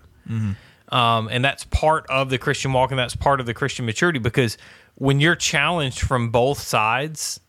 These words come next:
Speaker 2: when you're challenged by your mentors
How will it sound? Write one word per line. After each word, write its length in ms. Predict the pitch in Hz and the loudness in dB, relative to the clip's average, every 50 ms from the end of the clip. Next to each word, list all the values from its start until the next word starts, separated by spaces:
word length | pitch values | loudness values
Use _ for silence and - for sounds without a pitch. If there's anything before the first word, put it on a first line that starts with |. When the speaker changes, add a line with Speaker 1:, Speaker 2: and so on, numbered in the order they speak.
| _ _ _ | _ _ _
Speaker 2:
when 180 | _ 127 123 123 | _ -2 0 2
you're 140 | 135 151 147 | 2 2 2
challenged 420 | - 165 151 143 147 139 - 143 | 2 2 2 2 0 -2 -2 0
by 280 | 139 127 120 117 113 113 | 0 2 2 2 0 0
your 300 | 113 - 117 120 131 127 | -4 -4 -4 -2 0 0
mentors 840 | 123 127 120 113 104 - 131 131 135 151 151 160 165 156 - - | 0 0 0 0 2 0 0 2 2 2 2 0 0 -4 -6 -8